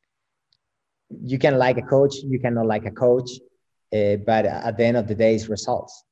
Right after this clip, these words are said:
And results can tell you how good, uh, or how bad is a coach. And he had very good results with that team.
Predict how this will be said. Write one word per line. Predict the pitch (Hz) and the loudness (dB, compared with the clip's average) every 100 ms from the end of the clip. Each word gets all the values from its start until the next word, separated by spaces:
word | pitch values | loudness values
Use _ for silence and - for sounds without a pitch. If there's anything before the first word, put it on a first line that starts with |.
| _ | _
And | 101 104 | -8 -6
results | 101 - 104 104 - | -6 -2 -2 -2 -6
can | 104 104 | -8 -6
tell | 107 | -4
you | 104 98 101 | -4 -4 -6
how | 98 | -4
good, | 101 101 104 | -4 -4 -4
uh, | 95 87 76 | -4 -4 -6
or | 95 | -8
how | 92 90 | -8 -8
bad | 92 90 | -8 -8
is | 87 | -12
a | - | -12
coach. | - 92 - - _ | -10 -8 -10 -20 _
And | 92 92 90 90 - _ _ _ _ | -12 -10 -10 -12 -14 _ _ _ _
he | 117 107 | -4 -2
had | 107 98 92 | 0 0 0
very | 104 101 | 0 0
good | 87 104 | -2 -4
results | 92 85 98 76 - | -6 -8 -8 -8 -10
with | 110 90 | -10 -10
that | 78 | -12
team. | - 107 | -10 -12